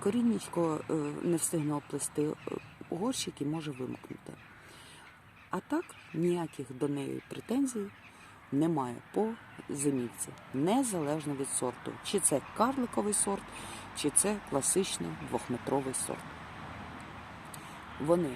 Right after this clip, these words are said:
завжди квітують, є різні, е, так само сорти по термінам квітування. Тут теж якби підбираєте собі, чим вище обріжете, тим раніше він заквітне, чим нижче обріжете, він пізніше заквітне.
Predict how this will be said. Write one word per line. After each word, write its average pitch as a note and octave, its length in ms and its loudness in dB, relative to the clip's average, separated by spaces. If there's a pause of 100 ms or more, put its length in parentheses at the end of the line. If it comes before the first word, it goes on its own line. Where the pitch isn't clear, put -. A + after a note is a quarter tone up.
(140)
завжди B2+ 480 0 (200)
квітують, C4 560 4 (180)
є E3 140 6
різні, C#3 420 0 (180)
е, C3+ 200 -2 (800)
так C3+ 180 0
само C3 280 0
сорти - 460 0 (100)
по B2+ 200 2 (120)
термінам A2+ 500 -4
квітування. A#3 680 0 (500)
Тут D#3 120 0 (180)
теж B3 220 0
якби F#3 240 -4
підбираєте E3+ 720 -2
собі, D3 360 -6 (360)
чим F3+ 220 2
вище D#3 360 0
обріжете, B2+ 600 -4 (160)
тим C#3+ 160 2
раніше B2+ 400 -2
він B2 200 -2
заквітне, F3 580 -4
чим B2 280 -2
нижче C3+ 340 -2
обріжете, G3+ 540 -4 (100)
він E3 220 -2 (380)
пізніше F3+ 520 2
заквітне. C3 580 -2